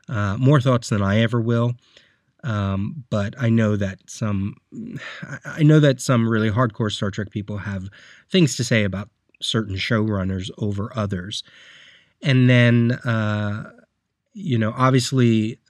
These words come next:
my lack of information in terms of what's going on behind the scenes was made clear because last episode, I think I said that Ronald D Moore was already working on the Deep Space Nine series prior to the season, but that's not true.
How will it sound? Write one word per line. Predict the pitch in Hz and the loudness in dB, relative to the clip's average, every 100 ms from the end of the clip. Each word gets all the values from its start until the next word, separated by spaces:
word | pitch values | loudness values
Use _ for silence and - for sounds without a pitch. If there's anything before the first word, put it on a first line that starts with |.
| - 147 | -14 -6
my | 151 120 | 0 2
lack | 117 117 117 | 4 2 0
of | 107 | -2
information | 107 113 107 104 - 107 | -2 -2 -2 -2 -4 -6
in | 120 104 | -6 -6
terms | 117 104 98 | -4 -4 -4
of | 98 98 147 | -6 -8 -8
what's | 113 - | -8 -6
going | 107 98 | -6 -4
on | 95 | -6
behind | 98 175 220 | -2 0 2
the | 139 | 0
scenes | - 110 104 107 110 - - - - | -2 -4 -2 -4 -6 -14 -20 -16 -6
was | 113 | -2
made | 117 117 104 | 2 2 0
clear | - 135 131 113 | -4 2 4 4
because | 110 104 110 110 | 2 -2 -2 -4
last | 131 120 143 151 | -2 0 2 0
episode, | 127 107 117 107 | -4 -4 -6 -6
I | 113 | -8
think | - 175 226 | -2 -2 -2
I | 269 | -6
said | - 151 127 120 | -4 -2 -2 0
that | 117 117 - - - - - | 0 0 -8 -20 -20 -20 -10
Ronald | 120 120 127 135 120 | 0 2 4 2 0
D | 127 120 | 0 2
Moore | 113 113 120 113 | 2 2 2 0
was | 107 101 | 0 0
already | 110 107 104 | 0 0 0
working | 98 95 98 135 147 | -2 -4 -4 -2 0
on | 151 | 0
the | 151 | -2
Deep | 156 147 | -4 -6
Space | - 156 - | -6 -6 -4
Nine | 156 156 151 | -4 -2 -4
series | - 170 170 165 | -4 -4 -4 -6
prior | - 143 139 147 | -6 -4 -2 -2
to | 143 | -2
the | 139 | -4
season, | - 143 139 131 | -4 -2 -2 -4
but | - | -6
that's | 101 98 - | -8 -8 -10
not | 90 - | -10 -12
true. | - 131 123 120 | -6 2 4 4